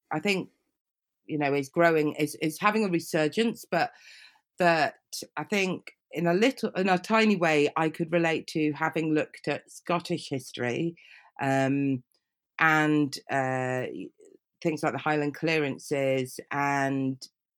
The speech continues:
so I, I, it kind of all made sense. I was, I started to, so that sort of, there was this other side path along with the plants and the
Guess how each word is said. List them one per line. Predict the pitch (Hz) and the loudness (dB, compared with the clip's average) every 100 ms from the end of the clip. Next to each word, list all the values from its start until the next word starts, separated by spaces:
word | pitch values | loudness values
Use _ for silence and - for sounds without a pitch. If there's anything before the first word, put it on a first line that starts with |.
| _ _ _ - | _ _ _ -18
so | - 185 170 | -4 2 2
I, | - | 2
I, | 170 | 0
it | 160 180 180 | 0 -2 -4
kind | 202 233 | 0 2
of | 247 | 4
all | 220 | 4
made | 196 180 170 | 4 2 0
sense. | 170 139 101 - - | 0 0 -2 -4 0
I | 165 | 2
was, | 165 - - - - - | 0 -2 -16 -20 -4 -2
I | 170 | 0
started | 214 202 185 | 4 4 4
to, | - - _ _ _ _ | -2 -16 _ _ _ _
so | - - 180 | -10 0 2
that | 226 214 - | 4 4 2
sort | 214 | -4
of, | 190 175 | -4 -4
there | 180 | -2
was | 185 190 | -2 -2
this | 190 | 0
other | 226 220 | 2 2
side | 196 226 196 175 - | 0 2 2 2 0
path | 143 147 185 | 0 0 0
along | 175 170 | 0 0
with | 156 | -2
the | |
plants | 151 170 151 139 - 151 | -6 -2 0 0 -6 -6
and | |
the | 143 | -6